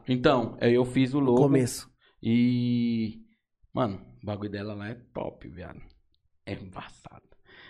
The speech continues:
Speaker 1: É, bagulho de, mano, aqueles docinhos de festa, só que gourmet, tá ligado? Um bagulho
Speaker 2: Sim.
Speaker 1: muito, mano, mó cuidadinho, mano. Mó, eu vi as fotos, eu falei, mano, essa menina deve gastar um tempo fazendo isso, mano.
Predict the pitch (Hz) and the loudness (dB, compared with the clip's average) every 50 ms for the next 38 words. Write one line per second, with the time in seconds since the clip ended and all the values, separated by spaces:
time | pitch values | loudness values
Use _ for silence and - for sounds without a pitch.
0 | - _ - 104 107 104 101 101 101 98 101 98 98 98 98 95 92 92 101 101 | -20 _ -8 -4 -4 -2 -2 -2 -4 -4 -4 -6 -6 -6 -8 -8 -6 -4 -2 -2
1 | 104 107 104 104 110 110 107 107 104 101 101 98 98 95 92 90 85 71 - - | -2 -2 -2 -4 -4 -2 -2 -2 0 -2 -2 -2 -4 -6 -6 -8 -10 -10 -14 -16
2 | - - - - _ _ _ _ _ _ _ _ _ _ _ _ _ _ _ _ | -20 -20 -20 -20 _ _ _ _ _ _ _ _ _ _ _ _ _ _ _ _
3 | _ _ _ _ _ _ _ _ _ _ _ _ _ _ _ - 110 113 156 139 | _ _ _ _ _ _ _ _ _ _ _ _ _ _ _ -2 0 0 0 0
4 | 131 - - - - - - 240 262 220 214 240 220 220 - 196 180 165 170 - | -2 -4 -10 -12 -12 -10 -6 -6 -6 0 2 2 2 4 2 -2 0 0 -2 0
5 | - 151 151 170 185 156 - 175 - - 175 175 - 170 147 147 175 233 262 208 | 2 4 4 4 4 2 -2 -2 0 0 0 2 0 -2 0 0 0 2 2 4
6 | 151 151 156 156 - 127 117 117 117 131 151 175 151 139 131 139 123 135 147 151 | 4 4 4 2 0 -2 0 0 2 2 2 2 2 2 4 4 4 4 4 6
7 | 151 160 - 143 165 185 - - - _ _ - - 175 180 165 143 123 104 92 | 6 4 4 2 0 -4 -8 -12 -20 _ _ -6 -2 0 0 0 0 -2 -6 -8
8 | - - _ _ _ _ - _ _ - - 127 147 156 - - 180 170 170 185 | -12 -18 _ _ _ _ -20 _ _ -2 2 4 4 4 4 0 0 4 4 2
9 | - - - 143 123 123 143 170 196 240 208 175 165 151 143 143 151 170 175 170 | 2 2 -4 -6 -2 2 2 2 4 4 2 4 4 4 4 4 4 4 4 4
10 | 180 185 185 175 - - - - - 165 143 143 180 226 320 - - - 165 180 | 2 0 -2 -4 -8 -16 -16 -6 -4 -4 -2 0 -2 -2 -2 -2 2 2 2 4
11 | - 175 180 - 202 185 180 165 147 151 175 180 151 123 110 107 - 123 117 120 | 4 2 4 4 4 4 4 4 4 4 4 4 2 2 0 -2 -2 -2 -2 0
12 | 131 127 131 131 131 127 120 127 131 127 123 127 123 123 - 123 127 143 143 - | 0 -2 0 -2 -2 0 2 2 2 2 2 0 -2 0 -2 -2 -2 -2 -4 -6
13 | - 131 123 123 120 120 - - 123 117 113 120 120 120 117 113 107 - 113 113 | -6 -4 -2 -2 -2 -4 -4 -8 -6 -4 -2 -2 -2 -2 -2 -4 -6 -8 -8 -6
14 | 104 98 | -6 -6